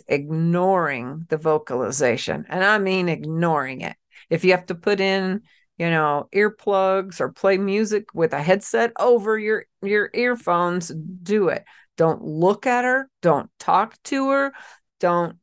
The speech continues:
do anything. If you even just glance at them while they're meowing, then they're gonna go, "Uh-huh,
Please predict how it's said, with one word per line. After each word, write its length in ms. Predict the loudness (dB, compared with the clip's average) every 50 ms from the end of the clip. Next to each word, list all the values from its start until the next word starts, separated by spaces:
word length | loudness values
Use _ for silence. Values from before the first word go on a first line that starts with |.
| _ 0
do 480 | 2 2 4 4 2 0 -2 -4 -8 -12 _ _
anything. 840 | 0 0 2 2 2 0 -2 -2 -4 -2 0 0 2 2 0 -2 -6 -8 _ -20 -16 _ -6
If 160 | -6 -4 -2
you 140 | 0 0 2
even 320 | 2 2 2 0 -2 0
just 260 | -2 -2 -4 -6 _
glance 800 | -6 -4 0 0 2 2 2 0 0 -2 -4 -6 -8 -6 -6 -6 -4 -2
at 300 | -2 0 0 0 -2 2
them 320 | 2 2 2 0 -4 -12 -6
while 240 | 0 2 2 2 2
they're 320 | 2 0 0 -2 -4 -6 -8
meowing, 800 | -4 -2 0 0 0 0 0 2 0 0 -2 -4 -6 -8 -10 -6 -2
then 160 | 0 2 2
they're 140 | 2 0 0
gonna 200 | -2 -4 -4 -2
go, 200 | 0 0 0 0
"Uh-huh, 320 | 0 0 2 2 2 2